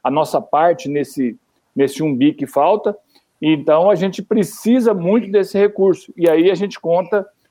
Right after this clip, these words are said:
de novo, com os parlamentares, com a, a compreensão do executivo, é, e nós estamos trabalhando. Na semana passada,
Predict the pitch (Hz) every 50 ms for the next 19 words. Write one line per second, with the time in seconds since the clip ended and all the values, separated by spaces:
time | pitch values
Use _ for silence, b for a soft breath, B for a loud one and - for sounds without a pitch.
0 | _ - 151 180 185 165 156 156 170 196 190 214 202 - 175 165 156 - - 180
1 | 170 160 156 147 143 120 - - 120 127 151 170 185 185 202 175 - - _ _
2 | b b b b _ _ _ _ _ - - 160 170 185 202 208 202 185 180 180
3 | 160 165 156 156 147 143 135 139 151 - 143 - - 180 170 175 185 185 170 143
4 | - - 170 170 165 147 135 180 214 220 202 160 190 190 - 151 - - - -
5 | 185 208 233 233 254 254 - _ _ _ _ _ _ _ _ - - 143 147 147
6 | 147 143 143 139 139 143 147 180 180 190 196 202 208 214 233 240 240 247 247 240
7 | 226 214 247 214 202 196 220 220 208 - 240 226 226 240 240 254 220 185 156 143
8 | 135 135 147 143 - - 160 170 175 170 170 170 143 131 - - 160 170 180 180
9 | 185 175 156 131 -